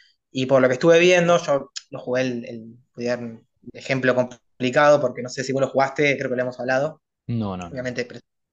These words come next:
Speaker 1: el de Last of Us.
Speaker 2: Ah, no, no, no, no.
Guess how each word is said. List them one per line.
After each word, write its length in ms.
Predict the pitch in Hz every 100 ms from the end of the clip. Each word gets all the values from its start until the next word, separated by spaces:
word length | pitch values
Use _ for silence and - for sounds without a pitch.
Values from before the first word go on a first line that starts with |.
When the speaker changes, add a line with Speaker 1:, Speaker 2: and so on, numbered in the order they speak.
| _ 139 _ _ _
Speaker 1:
el 140 | 131 131
de 60 |
Last 160 | 139 143
of 100 | 139
Us. 260 | 147 156 - _ _ _ _ _ _ _ -
Speaker 2:
Ah, 260 | 113 110
no, 120 | 107 107
no, 160 | 107
no, 140 | 104 101
no. 200 | 98